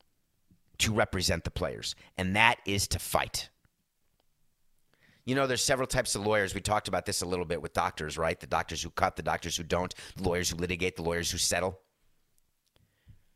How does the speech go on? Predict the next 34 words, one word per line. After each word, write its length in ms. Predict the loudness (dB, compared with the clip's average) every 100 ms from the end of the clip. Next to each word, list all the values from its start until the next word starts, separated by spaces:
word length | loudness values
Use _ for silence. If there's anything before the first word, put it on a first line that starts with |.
| _ 0
Today 300 | 6 6 6
we 140 | 4
learned 480 | 2 2 2 -2 -10 _ _ _ _ _
that 160 | -4
last 340 | 4 4 4 0
night 340 | 2 2 0 -8 _ -8
or 140 | -4
earlier 420 | 0 0 0 0 0
and 200 | -2 -4
yesterday, 600 | -2 -2 0 2 2 0 -4 -4
there 100 | -2
was 140 | 0
a 40 | 0
meeting 320 | 0 0 0
with 140 | -2
just 340 | 0 0 -2 -4
Dick 200 | -4 -2
Monfort 500 | 0 0 0 -2 -2 -12 -2
and 200 | -2 0
Dan 240 | 0 0
Halem. 360 | 0 0 -2 -2
Dick 160 | -2
Monfort's 380 | 0 -2 -2 -4
the 100 | -2
owner 140 | -2
of 80 | -2
the 80 | 0
Rockies. 460 | 0 0 -2 -4 -4 -10 -2
Dan 180 | 0 2
Halem 300 | 0 0 0
is 100 | -4
the 80 | 0
deputy 320 | 0 0 -4
commissioner. 500 | -2 -2 0 -2